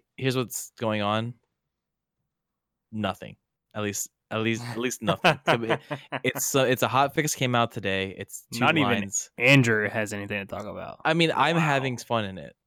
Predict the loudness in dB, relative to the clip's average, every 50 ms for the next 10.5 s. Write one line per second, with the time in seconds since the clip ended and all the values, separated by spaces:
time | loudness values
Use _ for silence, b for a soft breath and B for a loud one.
0 | _ _ _ -2 -2 0 2 2 2 2 4 2 2 0 0 0 0 0 -2 -4
1 | -6 -2 0 -2 0 0 -2 -2 -2 -2 -4 -6 -6 -4 -4 -2 -4 -4 -8 -12
2 | -8 -4 -4 -4 -4 -4 -8 -12 -10 -6 -4 -4 -4 -4 -4 -6 -8 -8 -8 -6
3 | -4 -4 -4 -4 -6 -8 -12 -14 b b b b b b b -2 -2 -2 -4 -4
4 | -2 -2 -2 -2 -4 -6 -6 -4 -4 -4 -2 -2 -2 -2 -2 -4 -6 -8 -8 -6
5 | -6 -6 -6 -6 -8 -10 -12 -10 -6 -4 -2 -2 -2 -2 -2 -2 -2 -2 -4 -4
6 | -6 -2 0 2 2 2 0 -2 -2 -2 -2 -4 -4 -8 -10 -10 -10 -12 -10 -8
7 | -4 -4 -2 -2 -2 -4 -6 -6 -2 -2 0 0 0 -2 -4 -6 -10 -10 -6 -4
8 | -2 -2 -2 -4 -4 -6 -6 -4 -2 -2 -2 -2 -4 -6 -8 -8 -6 -6 -6 -8
9 | -8 -10 -12 -10 -8 -6 -4 -2 -2 -2 -2 -2 -2 -2 -2 -2 -2 -2 -4 -6
10 | -8 -10 -10 -8 -8 -8 -8 -8 -10